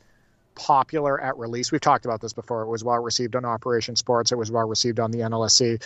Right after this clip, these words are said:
The early gameplay videos that went up on YouTube, whether it was right after release or during preview season, season, go look at those comments. Such a positive reaction.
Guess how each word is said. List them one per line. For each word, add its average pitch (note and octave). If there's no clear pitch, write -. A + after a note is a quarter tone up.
The C#3+
early D3
gameplay A#2+
videos A2+
that A#2
went A2
up A2+
on A#2
YouTube, A#2
whether A2
it G#2
was G#2+
right A2
after A2+
release A2+
or A2+
during G#2+
preview A2+
season, C3
season, D3
go C#3+
look F3+
at D#3+
those B2
comments. G#2
Such -
a C#3
positive A2+
reaction. G2+